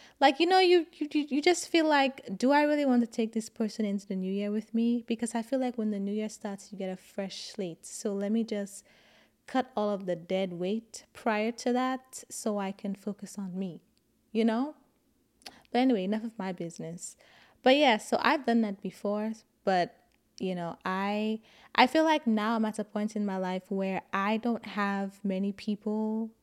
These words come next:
or I don't have anybody in my life, actually, that I feel needs to cut off because I cut everybody off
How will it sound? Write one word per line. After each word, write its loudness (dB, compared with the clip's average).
or -2
I 0
don't 0
have 0
anybody -2
in -8
my -10
life, -10
actually, -8
that -6
I -4
feel -6
needs -8
to -10
cut -8
off -8
because -6
I -4
cut -6
everybody -6
off -8